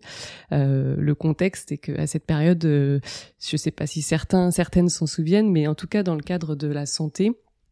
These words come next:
quand tu venais d'avoir un nouveau-né, euh, bah, t'évitais d'aller le mettre dans tous les bras de tout le monde. <laughs> Et, euh, et pour la petite anecdote, ma propre famille a rencontré mon fils trois, quatre semaines après sa naissance.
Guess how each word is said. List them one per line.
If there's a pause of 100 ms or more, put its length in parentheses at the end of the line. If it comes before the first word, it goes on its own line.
(380)
quand
tu
venais
d'avoir
un
nouveau-né, (400)
euh,
bah,
t'évitais
d'aller
le
mettre
dans
tous
les
bras
de
tout
le
monde.
<laughs>
Et,
euh,
et
pour
la
petite
anecdote,
ma
propre
famille
a
rencontré
mon
fils
trois,
quatre
semaines
après
sa
naissance.